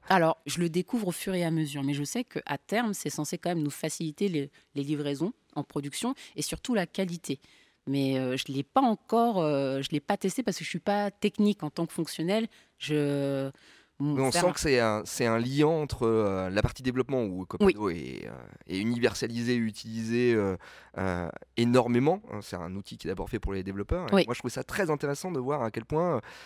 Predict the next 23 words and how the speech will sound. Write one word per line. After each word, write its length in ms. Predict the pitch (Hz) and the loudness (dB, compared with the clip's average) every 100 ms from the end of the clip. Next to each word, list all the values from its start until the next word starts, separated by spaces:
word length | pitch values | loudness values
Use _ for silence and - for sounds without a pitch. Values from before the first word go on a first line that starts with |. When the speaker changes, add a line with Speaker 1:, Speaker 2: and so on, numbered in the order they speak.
| - | -18
Speaker 2:
ça 140 | - 101 | -4 0
devenait 260 | 110 113 | 0 0
aussi 280 | 139 110 - | -2 -2 -4
un 80 | 113 | -4
outil 220 | 107 - | -4 -2
pour 220 | - 113 - | 2 2 4
toi 300 | 127 139 190 - 190 | 4 4 2 -2 2
Speaker 1:
Oui. 120 | 175 | 2
Speaker 2:
et 100 | 104 | 0
qui 140 | 101 113 | -6 0
te 60 | |
permettait 480 | - 110 113 147 165 | 2 2 2 2 4
aussi 260 | 123 107 - | 2 0 -4
peut-être 200 | - 113 | -4 0
de 100 | 107 | -2
discuter 480 | 101 117 - - 123 | -2 -8 -8 -4 -2
mieux 200 | 123 120 | 0 0
avec 280 | 113 107 127 | -2 -4 -4
eux 300 | 131 147 151 | -4 -2 0
ou, 240 | 135 113 | 0 2
euh, 140 | 107 101 | 2 0
d'avoir 400 | 107 107 117 120 | -2 0 -2 0
un, 160 | 107 | -4